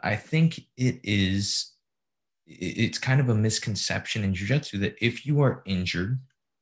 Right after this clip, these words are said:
you cannot train, you cannot do anything. Uh, it's important to be smart, and we're gonna talk all about being smart. We're gonna talk all about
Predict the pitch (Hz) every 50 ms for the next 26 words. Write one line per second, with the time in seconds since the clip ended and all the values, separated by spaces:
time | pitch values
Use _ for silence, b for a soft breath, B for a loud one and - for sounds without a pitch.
0 | _ _ _ _ _ _ _ _ _ _ _ - 120 123 123 - - - 98 92
1 | 90 90 90 87 92 85 - - - 117 123 117 87 82 - - - - 92 90
2 | 87 85 87 82 - - - - 117 120 123 104 87 80 - - - - - -
3 | - 110 - _ b b b b b _ - 92 92 - - 131 127 127 - 175
4 | 170 151 - - - - - - - - 165 170 170 165 175 110 101 98 - -
5 | - _ _ _ _ _ _ - - 120 110 113 101 76 - - - - - -
6 | 101 90 80 - - - 95 98 104 123 131 127 113 101 - - 110 104 107 -
7 | - - - 98 120 123 120 123 120 - 110 113 113 107 - - - 98 92 95
8 | 98 92 - 92 98 92 87 85 - 90 92 90 - - 101 101 104 98 98 95
9 | 92 87 -